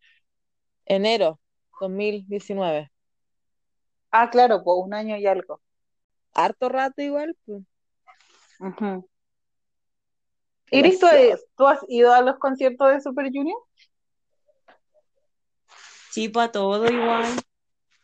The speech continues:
Speaker 3: Incluso fui a Viña cuando vinieron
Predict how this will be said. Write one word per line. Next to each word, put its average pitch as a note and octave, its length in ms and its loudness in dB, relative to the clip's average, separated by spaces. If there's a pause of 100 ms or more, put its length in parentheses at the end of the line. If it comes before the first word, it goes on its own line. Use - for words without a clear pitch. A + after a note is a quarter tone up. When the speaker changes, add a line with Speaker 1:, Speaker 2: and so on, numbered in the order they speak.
(1600)
Speaker 3:
Incluso A3+ 440 -6
fui A#3 200 -4
a G3+ 260 -2
Viña G#3 640 -6
cuando G3+ 240 -6
vinieron F#3+ 1160 -6